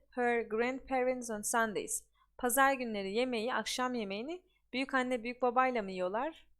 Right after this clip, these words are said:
Of course, tabii ki de. Jenny's brothers, Jenny'nin erkek kardeşleri, like doing sports with their friends.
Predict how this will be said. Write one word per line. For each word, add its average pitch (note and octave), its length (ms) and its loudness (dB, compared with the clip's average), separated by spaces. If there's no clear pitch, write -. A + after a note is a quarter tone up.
Of - 240 -10
course, A3 440 -2
tabii G3 300 -4
ki F3 140 -12
de. C4+ 220 -2
Jenny's D4+ 640 2
brothers, B3+ 640 4
Jenny'nin B3 380 -2
erkek A3+ 420 0
kardeşleri, G3+ 760 -4
like F#3 260 2
doing C#4+ 400 -2
sports C4 440 2
with A#3+ 280 -4
their A#3 200 2
friends. G3 420 -4